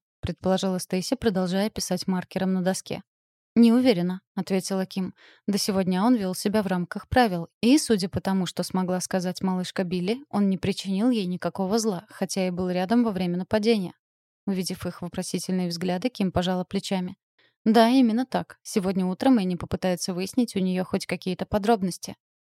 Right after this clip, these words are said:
«Это все, босс?» спросила констебль, закончив писать. «Меня беспокоит еще пара вещей»,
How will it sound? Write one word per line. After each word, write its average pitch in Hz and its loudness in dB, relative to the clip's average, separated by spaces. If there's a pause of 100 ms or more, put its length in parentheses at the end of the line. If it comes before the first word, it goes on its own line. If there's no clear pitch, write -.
(120)
«Это 202 -2
все, 277 4
босс?» 247 2 (160)
спросила 190 -2
констебль, 190 -2
закончив 185 -2
писать. - -8 (540)
«Меня 233 8
беспокоит 190 -4
еще 254 0
пара 180 -2
вещей», 175 -6